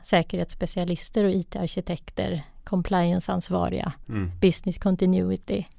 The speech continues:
Speaker 1: och processledare. Och det gör mig så glad.
Speaker 2: Mm.
Speaker 1: För det är ganska likt också hur vi jobbar med arkitektur.
Speaker 2: Man inser att det är gränsöverskridande.
Speaker 1: Verkligen.
Speaker 2: Mm.
Speaker 1: Och det handlar också om att bygga in säkerhetsskyddet och säkerhetsmekanismerna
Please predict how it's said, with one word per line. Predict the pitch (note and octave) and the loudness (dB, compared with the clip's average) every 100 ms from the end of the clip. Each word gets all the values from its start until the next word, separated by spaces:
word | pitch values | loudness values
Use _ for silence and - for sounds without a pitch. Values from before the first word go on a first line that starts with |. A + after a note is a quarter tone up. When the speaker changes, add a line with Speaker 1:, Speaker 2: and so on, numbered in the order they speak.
| - - - - | -20 -20 -20 -20
Speaker 1:
och | - D4 D4+ | -2 0 0
processledare. | - D#4 A3+ - F#3+ F3+ F3 G#3+ - - - - - | 2 4 4 2 -4 -4 -4 -6 -6 -8 -12 -6 2
Och | G3+ | 8
det | A3 | 10
gör | F#3+ E3+ | 10 6
mig | E3+ D#3+ | 4 2
så | - E3+ | 0 0
glad. | F#3 A3 - G3 F#3+ | 2 0 2 -2 -2
Speaker 2:
Mm. | G#2 F2 - - | -2 -4 -10 -10
Speaker 1:
För | - | -2
det | |
är | F#3+ | 2
ganska | F#3+ - G#3 | 2 2 2
likt | G3+ F3 - G3 | 2 0 0 -4
också | - - A3 | -4 -8 -4
hur | G3 | 0
vi | F#3+ | 2
jobbar | F3 G3 | 2 2
med | F#3+ | 0
arkitektur. | F3+ - G3 - B3+ G#3 - G#2+ F#2+ | -2 -8 -10 -2 0 0 -6 -8 -14
Speaker 2:
Man | - G#2 | -10 -6
inser | G2 F2+ F2+ | -6 -4 -6
att | F2 | -4
det | |
är | F2 | -2
gränsöverskridande. | F#2 F2 E2+ E2+ F#2 F2 E2 D#2+ F2+ | -2 -2 -6 -8 -8 -8 -8 -10 0
Speaker 1:
Verkligen. | A3 A#3+ G3 F3+ - F3 E3+ G3+ | 6 8 8 2 -2 -2 -2 -4
Speaker 2:
Mm. | F#3+ - D#3 - - - - - - - | -4 -4 -6 -10 -18 -20 -20 -20 -10 4
Speaker 1:
Och | A3+ | 6
det | F#3 | 8
handlar | F3 F3 F#3 | 6 4 4
också | F3 - | 2 2
om | F#3 | 2
att | F#3 | 2
bygga | F#3 G#3 F3+ F#3 G#3+ | 6 6 6 4 4
in | A3+ A3+ E3+ F3+ E3+ - | 8 8 10 6 4 -4
säkerhetsskyddet | - F#3 - F3+ F3 - - B3+ - F3 F3 - - | 2 2 2 -6 -6 -10 -10 -2 2 2 0 -6 -6
och | G3 | -2
säkerhetsmekanismerna | F#3 F3 E3+ - E3+ E3+ E3 - - F3+ F3+ | -2 0 -2 0 0 2 0 -2 -6 -4 -6